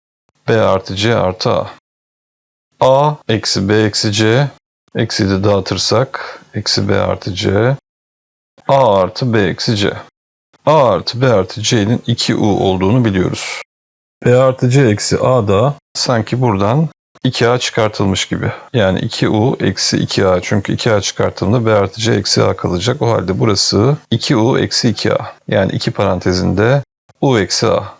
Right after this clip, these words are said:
Benzer şekilde bu da A artı C, B çıkmış. Bu da iki parantezinde aynı şekilde burada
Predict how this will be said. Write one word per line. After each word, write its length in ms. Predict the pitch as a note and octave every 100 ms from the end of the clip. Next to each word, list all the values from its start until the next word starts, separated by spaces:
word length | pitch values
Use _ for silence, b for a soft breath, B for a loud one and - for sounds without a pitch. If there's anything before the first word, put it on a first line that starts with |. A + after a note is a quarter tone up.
| -
Benzer 340 | A2 A#2 D3+
şekilde 520 | D3+ A2 - F#2+ F#2+
bu 100 | G#2+
da 140 | A2+ -
A 260 | A#2 A2+
artı 260 | G2+ - F#2+
C, 360 | F#2+ G#2+ C3 G#2
B 200 | A2 A2+
çıkmış. 600 | - - C3 - - -
Bu 60 | A#2+
da 100 | -
iki 180 | -
parantezinde 960 | - G#2+ G2 F#2 F#2 F2+ F#2 F#2+ B2 D3 - -
aynı 220 | B2 F#2+
şekilde 600 | - G#2 G2 G#2+ A#2 C3 -
burada 360 | B2+ G#2+ A2